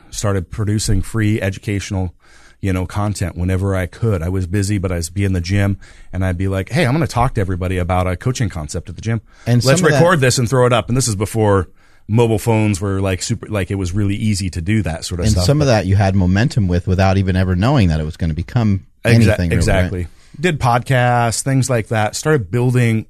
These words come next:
Speaker 1: a brand, right? And so when the, the switch made, I had my first product designed, and I just reached out to, to my audience and said, "Hey, here's it,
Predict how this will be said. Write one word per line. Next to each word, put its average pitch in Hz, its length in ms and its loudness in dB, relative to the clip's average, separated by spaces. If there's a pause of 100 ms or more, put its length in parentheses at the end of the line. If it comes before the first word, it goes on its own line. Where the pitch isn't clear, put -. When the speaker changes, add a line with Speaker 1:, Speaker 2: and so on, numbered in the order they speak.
(140)
Speaker 1:
a 104 80 -6
brand, 80 540 -8
right? 87 320 -6 (500)
And 98 540 0
so 110 260 2
when 107 280 0
the, 101 260 -2
the 98 180 -4
switch - 320 -4
made, 104 240 0
I 95 60 0
had 123 220 -2
my 101 100 0
first 101 360 -6
product 95 380 -4
designed, 82 640 -6 (580)
and 90 260 0
I 110 120 2
just 113 240 -2
reached 113 300 -4
out 107 260 -4
to, 90 280 -4
to - 140 -12
my 87 120 -6
audience 92 440 -4
and 82 120 -8
said, 87 240 -6 (480)
"Hey, 117 100 0
here's 123 400 -4
it, 117 220 -2